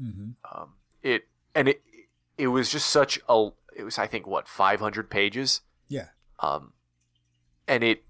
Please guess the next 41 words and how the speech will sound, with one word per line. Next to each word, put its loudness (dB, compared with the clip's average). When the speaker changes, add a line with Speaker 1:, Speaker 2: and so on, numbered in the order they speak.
Speaker 2:
it, -4
it 0
told 4
it -2
very 4
well. -2
Speaker 1:
Yeah, -8
yeah. -12
And -4
it -6
doesn't -8
feel -6
like -12
a, -10
uh, -12
like, -8
it's -2
a 4
big -4
book, -10
but -4
it 0
doesn't -4
Speaker 2:
Yes. 2
Speaker 1:
feel 0
like -6
that -10
in -8
the -8
way -8
that -14
sometimes, -8
like, -10
like, -16
it -8
doesn't -4
drag -8
in -14
a -10
weird -12
way. -18